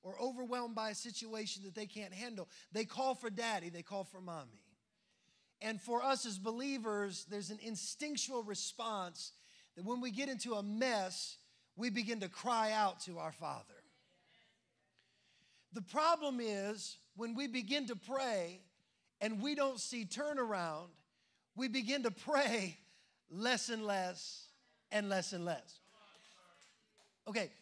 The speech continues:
in my family situation, which most of you are familiar with, man, when that thing first started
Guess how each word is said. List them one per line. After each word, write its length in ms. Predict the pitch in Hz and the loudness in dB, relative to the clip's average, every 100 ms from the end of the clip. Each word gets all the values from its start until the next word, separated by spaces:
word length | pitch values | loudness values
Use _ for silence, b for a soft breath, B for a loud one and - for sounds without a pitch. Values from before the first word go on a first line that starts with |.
| _ | _
in 120 | 226 | -2
my 200 | 226 254 | 0 0
family 400 | 220 302 320 302 | -2 0 0 0
situation, 580 | 214 262 254 226 214 233 | -2 -4 -4 -2 -2 -4
which 220 | 220 202 - - 214 | -8 -10 -12 -18 -8
most 260 | 233 254 240 | -4 -4 -4
of 80 | |
you 200 | 226 226 175 - | -8 -8 -10 -10
are 100 | 208 | -10
familiar 400 | 202 208 220 208 | -8 -6 -4 -4
with, 240 | 185 175 156 - B B B | -4 -6 -8 -16 B B B
man, 240 | 208 247 233 | -4 -2 0
when 140 | 226 | 0
that 280 | 240 330 - | 0 0 -2
thing 200 | 294 254 180 - | -6 -8 -8 -4
first 380 | 247 220 - | -2 -2 -6
started 500 | - 208 180 139 120 | -6 -6 -6 -6 -12